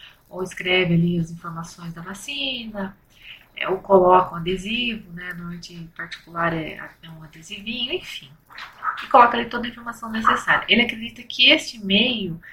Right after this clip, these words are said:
está muito ultrapassado. Imagina, a gente está muito moderno, não é mesmo?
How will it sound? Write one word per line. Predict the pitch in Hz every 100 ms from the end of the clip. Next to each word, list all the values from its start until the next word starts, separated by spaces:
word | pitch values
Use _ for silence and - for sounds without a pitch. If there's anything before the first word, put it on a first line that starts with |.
| - _
está | - 247
muito | 226 226 294 311
ultrapassado. | 220 - 190 180 - 175 156 143
Imagina, | - 262 - 202 196
a |
gente | 190 208 -
está | - 320
muito | 262 277 233
moderno, | 196 180 170 165
não | 165
é | 190
mesmo? | 202 190